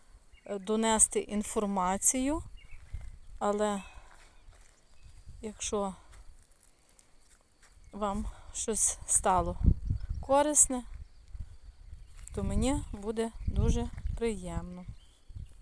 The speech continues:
Так виглядає троянда,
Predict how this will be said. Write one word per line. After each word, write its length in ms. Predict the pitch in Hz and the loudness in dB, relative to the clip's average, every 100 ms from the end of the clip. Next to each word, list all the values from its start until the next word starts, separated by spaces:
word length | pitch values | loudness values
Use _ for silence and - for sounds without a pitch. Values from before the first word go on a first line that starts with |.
| - - - - - - - - - - - - - - - - - - - - - - - - - - | -16 -12 -2 -2 0 6 8 8 6 6 6 6 4 0 -4 -14 -20 -16 -14 -16 -20 -20 -20 -20 -20 -2
Так 260 | 233 214 226 | 0 0 -2
виглядає 680 | 214 214 208 208 202 190 185 - - - | -2 0 2 2 2 0 -6 -14 -18 -12
троянда, 640 | - 214 208 190 202 220 | -4 -2 0 0 2 0